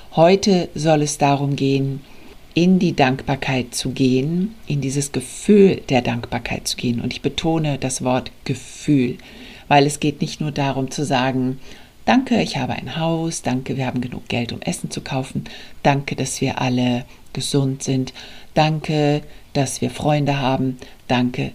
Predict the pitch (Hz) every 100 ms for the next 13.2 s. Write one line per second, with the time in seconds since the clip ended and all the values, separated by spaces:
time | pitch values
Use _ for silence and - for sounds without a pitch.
0 | - 139 117 - - - - - - -
1 | - - - - - - 156 147 - 175
2 | - 165 151 - 151 131 120 - 180 320
3 | - - - - - - 147 147 147 139
4 | 135 143 135 160 - - 131 - - -
5 | - 196 240 233 214 175 160 160 147 -
6 | 127 123 - - 175 180 170 - - -
7 | 143 147 147 - - - - - - -
8 | - 170 170 139 110 113 - - 123 -
9 | - 120 127 123 123 - - - - 156
10 | 143 143 143 147 151 135 127 123 123 123
11 | - - - - 147 156 143 135 - -
12 | - - 156 147 147 156 170 - - 147
13 | -